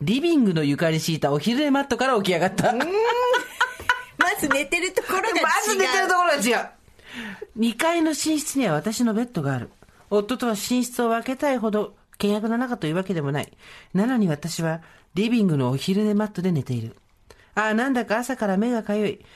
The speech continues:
Speaker 1: 昨日掃除機かけがいい加減だったのかな。メルを迎え入れてやっと知ったのだけど、私、犬アレルギーだったのだ。<laughs>
Speaker 2: 今頃。
Speaker 1: でもメルの可愛さと天秤にかけたら、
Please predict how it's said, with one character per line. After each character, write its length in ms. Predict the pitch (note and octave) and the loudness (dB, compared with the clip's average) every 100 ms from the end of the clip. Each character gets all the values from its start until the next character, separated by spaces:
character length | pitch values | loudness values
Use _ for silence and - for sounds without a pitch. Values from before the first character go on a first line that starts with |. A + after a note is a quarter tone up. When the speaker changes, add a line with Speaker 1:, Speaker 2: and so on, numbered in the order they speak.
| - - - | -20 -12 -2
Speaker 1:
昨 20 | |
日 60 | G#3+ G#3+ | 0 0
掃 300 | G#3 A#3 D#4 | 0 0 0
除 120 | D#4+ | -2
機 140 | - - | -8 -8
か 140 | G#3+ | -6
け 120 | G#3+ | -2
が 240 | G3+ E3+ - | -2 -2 -4
い 140 | G3+ | -6
い 40 | C4 | -2
加 120 | E4 | 0
減 160 | E4+ E4 | 0 0
だ 100 | F4+ | 0
っ 40 | |
た 120 | D#4 | 0
の 100 | G#3+ | -2
か 140 | F#3+ G3 | -2 -2
な。 220 | C#4 - _ _ - | -2 -8 _ _ -4
メ 140 | G3+ G#3 | 0 2
ル 140 | F#3 | 2
を 40 | |
迎 120 | E3 E3 F3+ F#3 | 0 0 -2 0
え 20 | |
入 100 | F3+ | -2
れ 80 | D3+ | -2
て 240 | D3 C#3+ - - | -4 -6 -12 -8
や 120 | C3+ | -6
っ 60 | C#3+ | -6
と 120 | - - | -4 -6
知 120 | - | -4
っ 20 | |
た 120 | F4 | -2
の 100 | E4 | -2
だ 80 | B3+ | 0
け 80 | G3 | 0
ど、 240 | C#3+ - - - - | -2 -4 -12 -16 -4
私、 480 | E3 F#3 F#3+ F#3 - - | -2 0 -2 -4 -8 -2
犬 220 | D#3+ A3+ | 2 4
ア 80 | D#4 | 4
レ 100 | F#4+ | 4
ル 140 | G#4+ G#4 | 4 4
ギ 80 | |
ー 40 | D4 | 2
だ 60 | |
っ 40 | G#3+ | 2
た 140 | F3+ | 0
の 80 | D3+ | 0
だ。 140 | C#3+ D#3 - - - - - | 0 -2 -6 -10 -12 -14 -20
<laughs> 500 | - A#5+ A5+ - - | -20 -20 -20 -20 -8
Speaker 2:
今 460 | D#4 D#4 C4 C4+ B3 | -4 -2 -2 -4 -2
頃。 480 | A3 F#3 D#3 F4+ - - - | -4 -2 -2 -2 -6 -20 -2
Speaker 1:
で 140 | B3 | 0
も 120 | G#3+ | 2
メ 120 | F#3 C4 | 0 0
ル 100 | B3+ | 0
の 120 | G3 | -2
可 160 | F#3 | 0
愛 160 | G3+ B3 | 0 0
さ 120 | G#3+ | -4
と 160 | G#3 G3+ | -2 -2
天 180 | F#3+ F3+ | -2 0
秤 140 | G3 | 0
に 80 | G3+ | -2
か 100 | A3 | -4
け 80 | F#3+ | -2
た 120 | |
ら、 100 | D3 | -4